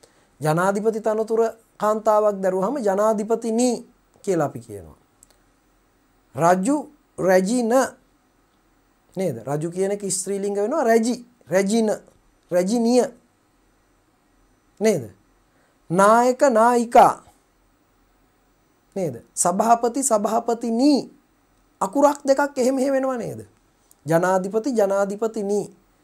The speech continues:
නේද? කටුස්සා කටුස්සී කියලා කියන්නේ නේද? දෙමලිච්චා දෙමලිච්චි කියලා එහෙම සමහරලාට නිකන් කියනකොට කියන්නේ හැම වෙලාවෙම එහෙම ස්ත්‍රී ලිංග පද හැදෙන්නේ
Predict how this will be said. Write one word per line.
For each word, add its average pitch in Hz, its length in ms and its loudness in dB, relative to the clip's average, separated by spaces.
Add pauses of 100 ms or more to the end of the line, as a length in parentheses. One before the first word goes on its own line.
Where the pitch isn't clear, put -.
(1300)
නේද? 143 140 -12 (140)
කටුස්සා 233 600 2
කටුස්සී 277 640 2
කියලා 277 260 0
කියන්නේ 262 440 -10 (800)
නේද? 180 200 -4 (400)
දෙමලිච්චා 233 640 2
දෙමලිච්චි 233 560 0 (220)
කියලා 226 240 0
එහෙම 220 200 -6
සමහරලාට 170 440 -6
නිකන් 165 300 -10
කියනකොට 180 460 -6
කියන්නේ 202 280 -8
හැම 139 140 -12
වෙලාවෙම 165 480 -4
එහෙම 175 180 -6 (440)
ස්ත්‍රී 185 280 -6
ලිංග 185 140 -4
පද 180 280 0
හැදෙන්නේ 185 540 0